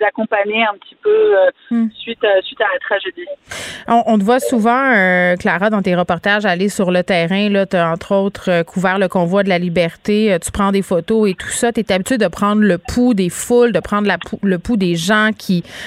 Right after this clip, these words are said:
Speaker 2: entre guillemets, subissent les affres de l'actualité.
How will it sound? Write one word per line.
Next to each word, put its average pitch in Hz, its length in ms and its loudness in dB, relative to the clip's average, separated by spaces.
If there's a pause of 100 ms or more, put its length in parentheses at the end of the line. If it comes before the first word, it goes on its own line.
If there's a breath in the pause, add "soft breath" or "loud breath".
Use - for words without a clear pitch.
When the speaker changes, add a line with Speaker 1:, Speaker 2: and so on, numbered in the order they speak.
(140 loud breath)
Speaker 2:
entre 190 240 0
guillemets, 190 580 2
subissent 214 500 0
les 180 460 0
affres 208 320 0
de 180 60 0
l'actualité. 196 880 0